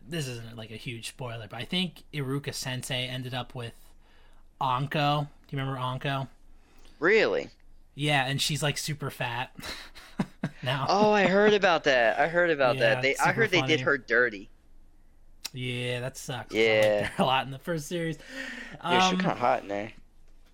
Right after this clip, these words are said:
Speaker 1: Yeah. Uh, what was I just talking about before that? What was I just talking
Speaker 2: I
Speaker 1: about
Speaker 2: don't know.
Speaker 1: before that? Um, you don't remember? Mm, what was I? I was, I was bringing up a point. Damn it.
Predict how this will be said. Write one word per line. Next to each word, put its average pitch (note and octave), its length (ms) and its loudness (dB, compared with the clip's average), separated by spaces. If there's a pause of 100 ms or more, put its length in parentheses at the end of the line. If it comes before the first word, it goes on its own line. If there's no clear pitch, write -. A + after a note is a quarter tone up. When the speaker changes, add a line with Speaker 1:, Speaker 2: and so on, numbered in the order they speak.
Speaker 1:
Yeah. C3 400 -6 (880)
Uh, F#3+ 760 -4 (600)
what G#3 120 -4
was A3+ 100 -4
I A3 60 0
just G3+ 160 -6
talking F3+ 180 0
about F3 100 -4
before E3 280 -4
that? E3 260 -2 (2250)
What E3+ 120 -8
was F3 80 -2
I - 20 -4
just D3 120 -6
talking C3+ 160 0
Speaker 2:
I - 20 2
Speaker 1:
about G2+ 120 0
Speaker 2:
don't G2+ 40 -10
know. G2+ 160 -12
Speaker 1:
before A2 40 -14
that? A2+ 280 -18
Um, B2+ 360 -8 (320)
you A3+ 100 -2
don't D#4 180 6
remember? A#3+ 280 -12
Mm, G3+ 760 -4
what G#3+ 140 -8
was A3 80 -6
I? G#3+ 120 -2
I G3 120 -6
was, F#3+ 200 -6
I F3+ 60 -8
was F#3+ 140 -4
bringing G3+ 260 -6
up G3 120 -10
a E3 40 -14
point. E3+ 640 -10
Damn F3+ 280 -10
it. F3+ 200 -8